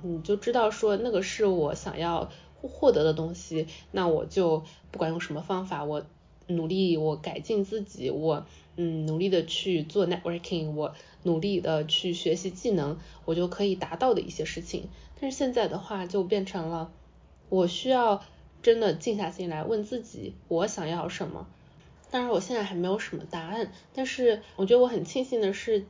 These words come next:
就是在前几年的不断的探索啊，然后在网上的表达，在网上找到志同道合的朋友，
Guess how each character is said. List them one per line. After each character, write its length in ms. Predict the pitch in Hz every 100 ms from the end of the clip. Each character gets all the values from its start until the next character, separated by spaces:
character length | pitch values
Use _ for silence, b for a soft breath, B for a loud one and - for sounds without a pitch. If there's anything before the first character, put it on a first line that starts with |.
| -
就 180 | 190
是 320 | 196 - 175 175 B B
在 280 | - 185 160
前 420 | - - 170 196
几 160 | -
年 300 | 180 156 156
的 80 | 180
不 140 | 180 180
断 200 | 196 180
的 140 | 156
探 320 | 156 254 214
索 200 | 208 160
啊， 280 | 139 147 151
然 100 | 139
后 220 | - 175
在 160 | 175 185
网 200 | 165 156
上 280 | - 190 170
的 60 |
表 240 | - - -
达， 300 | 156 156 156 B -
在 140 | 196
网 180 | 165 165
上 360 | - 185 185 180 -
找 140 | 160
到 160 | 160 175
志 200 | 180 214
同 200 | - 175
道 100 | 190
合 100 | 190
的 120 | -
朋 280 | - 160 160
友， 220 | 196 -